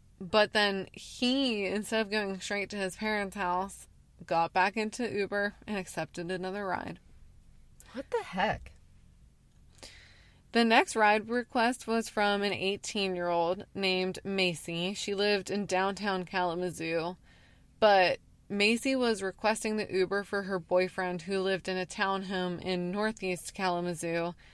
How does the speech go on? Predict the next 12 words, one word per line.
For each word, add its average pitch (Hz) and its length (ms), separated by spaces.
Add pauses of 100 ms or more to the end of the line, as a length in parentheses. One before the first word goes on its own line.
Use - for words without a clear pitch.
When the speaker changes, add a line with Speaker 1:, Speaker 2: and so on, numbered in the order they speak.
(360)
Speaker 1:
and 202 240
she - 180
wanted 190 540 (280)
her 202 140
boyfriend 185 460
to 180 40
be 185 120
taken 185 320
to 185 80
her 185 260
apartment. - 580 (1300)
Macy 269 680